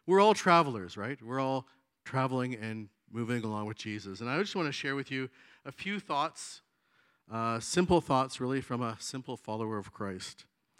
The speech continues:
And we're asked to look at the acts of the Holy Spirit and when Christians go to prison. We have a little bit of experience that way, so it seemed appropriate. And first of all, I wanna start off by just some assumptions,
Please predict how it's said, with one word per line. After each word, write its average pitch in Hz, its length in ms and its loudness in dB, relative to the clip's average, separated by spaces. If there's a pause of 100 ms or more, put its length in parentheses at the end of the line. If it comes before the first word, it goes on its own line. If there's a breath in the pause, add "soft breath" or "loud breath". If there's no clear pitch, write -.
(440 soft breath)
And 127 80 4
we're 170 160 12
asked 160 360 10 (280)
to 131 240 6
look 135 200 4
at 127 180 2
the 117 380 2 (840)
acts 127 280 2
of 147 60 4
the 139 60 4
Holy 139 200 6
Spirit 127 420 4
and 120 220 -2
when 131 180 -4
Christians 147 640 -6
go 117 200 -2
to - 120 -10
prison. 95 400 -10 (920)
We 117 80 -8
have 117 80 -4
a 120 40 -6
little 139 180 0
bit 143 140 2
of 127 80 0
experience 113 540 -4
that 107 180 -6
way, 101 160 -2
so 98 320 -4 (340)
it 113 100 -8
seemed 123 260 -6
appropriate. 110 560 -10 (920 soft breath)
And 143 400 4 (300)
first 233 240 6
of 233 60 8
all, 196 60 12
I 185 40 10
wanna 180 160 8
start 165 200 6
off 156 160 10
by 143 120 4
just 151 180 0
some 156 160 2
assumptions, 117 680 -6